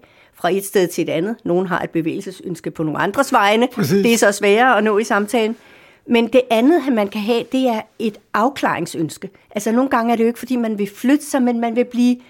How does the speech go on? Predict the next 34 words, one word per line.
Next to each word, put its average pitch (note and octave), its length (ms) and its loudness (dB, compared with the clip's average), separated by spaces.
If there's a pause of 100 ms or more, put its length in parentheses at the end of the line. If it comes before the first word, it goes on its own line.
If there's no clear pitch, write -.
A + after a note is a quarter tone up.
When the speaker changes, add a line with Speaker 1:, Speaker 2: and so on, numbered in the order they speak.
(220)
Speaker 1:
man A3+ 160 0
vil B3 80 4
have B3+ 120 0
filtret B3 500 0
et - 100 0
eller A#3 120 0
andet B3 200 0
garnnøgle A3 720 -2
af F#3+ 240 -4 (480)
forvirring A#3+ 640 2
og A3 80 0
tanker G3+ 420 -4 (180)
ud B3 200 0
i B3 40 -10
samtalen. E3+ 760 -6 (400)
Og, G#3 140 2 (100)
og G#3+ 100 -2
så - 120 0
synes B3+ 320 0
jeg B3 80 -2
bare, G#3 240 -2
at G3+ 60 -2
jeg F#3+ 120 -2
sammen G#3+ 360 0
med, F#3 220 2 (360)
øh, F#3+ 260 4
min F#3+ 160 2
gode A3 360 2 (220)
tidligere A#3 300 2
kollega G#3 420 0
Asbjørn F#3+ 400 0
Molly, F3+ 320 4
som, F#3 360 0
øh, E3 200 2